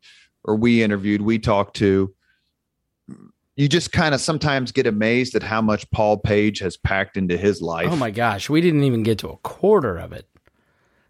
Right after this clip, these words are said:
Speaker 2: The book is great, by the way. John, um, John Elrod, former, uh, what was he, state rep? State
Speaker 1: He was.
Speaker 2: senator? Yeah.
Speaker 1: Mm-hmm.
Speaker 2: Um,
Speaker 1: Good guy.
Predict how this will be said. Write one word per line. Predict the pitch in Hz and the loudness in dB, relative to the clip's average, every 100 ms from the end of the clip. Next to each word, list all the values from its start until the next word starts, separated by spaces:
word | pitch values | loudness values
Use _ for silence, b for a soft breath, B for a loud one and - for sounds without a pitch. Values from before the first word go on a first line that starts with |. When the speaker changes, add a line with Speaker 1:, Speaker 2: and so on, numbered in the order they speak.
| _ | _
Speaker 2:
The | 127 | -2
book | 156 240 | 0 0
is | 156 113 | -2 -2
great, | 123 135 110 - - | 2 2 0 -6 -6
by | 107 104 | -4 -4
the | |
way. | 90 87 82 | -6 -12 -12
John, | 92 127 139 143 - | -2 0 2 0 -2
um, | 123 113 104 92 87 B B B B B B B | -2 -2 -2 -6 -10 B B B B B B B
John | 117 131 147 | -2 2 2
Elrod, | 131 143 113 92 95 92 _ _ _ - | 2 4 2 0 -4 -10 _ _ _ -12
former, | - 120 113 107 | -6 -2 0 2
uh, | 101 98 92 | 0 -2 -4
what | 101 - | -6 -6
was | 101 | -10
he, | - 107 | -10 -10
state | - 147 - | -6 -6 -4
rep? | 160 196 214 - - - _ _ _ - | 0 0 -2 -10 -20 -20 _ _ _ -6
State | - | 0
Speaker 1:
He | 113 | 2
was. | 104 | 2
Speaker 2:
senator? | 113 - - | 0 -4 -8
Yeah. | 127 127 B B B B | -6 -6 B B B B
Speaker 1:
Mm-hmm. | 120 180 - | -8 -8 -4
Speaker 2:
Um, | 117 113 | 0 2
Speaker 1:
Good | 123 123 | 2 0
guy. | 110 95 | 0 -2